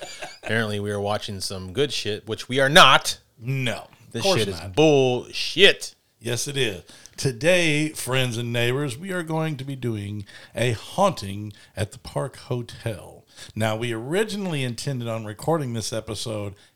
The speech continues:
Speaker 2: at the old Park Hotel when we were in, uh, Ballinger, Texas,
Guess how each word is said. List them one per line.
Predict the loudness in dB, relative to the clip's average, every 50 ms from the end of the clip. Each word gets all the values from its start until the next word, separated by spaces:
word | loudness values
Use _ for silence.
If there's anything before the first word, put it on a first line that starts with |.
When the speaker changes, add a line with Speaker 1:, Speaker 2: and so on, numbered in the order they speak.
| _ 0
Speaker 2:
at | 2 2 2 0 -2
the | -8 -10 -6 -2
old | 0 0 0 0 -4 -4
Park | -4 -6 -4 -6 -8 -8
Hotel | -8 -8 -8 -8 -6 -4 -2 0 0 0 0
when | 0 -2 -2 -2
we | -2 -2 0
were | -2 -2 -4
in, | -4 -4 -4 -4 -2 -2 -4 -4 -4 -4
uh, | -4 -4 -4
Ballinger, | -6 -2 2 2 4 4 2 0 -2 -4 -8
Texas, | -8 -2 -2 -2 -2 -2 -6 -8 -8 -10 -10